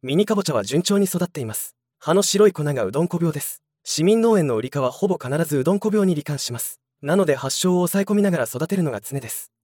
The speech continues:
菌が一度入り込むと完全治療は不可能ですので、若苗の時に予防的農薬散布をしておくべきだったか。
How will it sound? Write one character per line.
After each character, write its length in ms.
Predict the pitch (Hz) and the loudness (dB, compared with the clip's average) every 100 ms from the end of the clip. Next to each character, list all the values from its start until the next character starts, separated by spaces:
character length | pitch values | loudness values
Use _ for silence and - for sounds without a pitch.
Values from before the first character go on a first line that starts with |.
| _ | _
菌 220 | - 226 | 0 2
が 100 | 165 | 2
一 160 | 123 156 | 0 0
度 80 | 175 | 2
入 160 | 196 | 2
り 60 | 185 | 2
込 80 | 185 | 0
む 80 | |
と 100 | 156 | 0
完 240 | 120 147 180 | -4 -2 2
全 140 | 202 | 2
治 140 | 185 185 | 4 2
療 80 | |
は 120 | 156 117 | 2 0
不 80 | |
可 140 | - 190 | 0 0
能 100 | 165 | 0
で 60 | |
す 120 | 135 113 | -2 -4
の 60 | |
で、 200 | 104 98 _ _ | -6 -6 _ _
若 240 | 120 127 170 | -2 0 2
苗 120 | 185 | 2
の 80 | 180 | 2
時 200 | 175 151 | 0 -2
に 120 | 117 | -2
予 100 | 110 | 0
防 140 | 170 | 0
的 200 | 190 190 | 0 0
農 120 | 180 190 | 2 2
薬 180 | 185 | 0
散 180 | - 185 | 0 -2
布 100 | 165 | 0
を 60 | 127 | -4
し 80 | - | -2
て 60 | |
お 60 | 151 | -2
く 100 | 160 | -2
べ 80 | 165 | -4
き 80 | |
だ 100 | 120 | -4
っ 20 | - | -12
た 100 | 101 | -14
か。 140 | 107 | -18